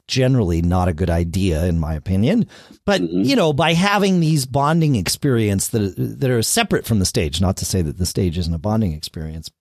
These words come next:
Speaker 1: it is, but having these separate things, you know, allows you to sort of pick up the phone and call somebody and say, "Hey, man, you know, I wanna, uh, th-, there's something I wanna talk about, and I think I might be able to help you with, or at least point you in the right direction." Um, yeah.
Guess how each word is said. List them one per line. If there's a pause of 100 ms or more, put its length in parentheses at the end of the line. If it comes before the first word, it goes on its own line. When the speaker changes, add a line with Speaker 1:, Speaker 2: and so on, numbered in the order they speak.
Speaker 1:
it
is,
but (440)
having
these
separate
things,
you
know,
allows
you (140)
to
sort
of
pick
up
the
phone
and
call
somebody
and
say,
"Hey,
man, (400)
you
know,
I
wanna, (280)
uh,
th-,
there's
something
I
wanna
talk
about,
and
I
think
I
might
be
able
to
help
you
with,
or
at
least
point
you
in
the
right
direction." (300)
Um, (460)
yeah.